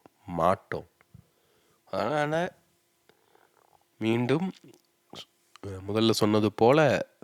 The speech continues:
பணத்தை வந்து எனர்ஜியாக கருதுங்க.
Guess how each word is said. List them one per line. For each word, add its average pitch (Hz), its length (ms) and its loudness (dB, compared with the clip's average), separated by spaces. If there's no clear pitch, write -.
பணத்தை 123 540 2
வந்து 127 220 2
எனர்ஜியாக 135 840 2
கருதுங்க. 87 520 -8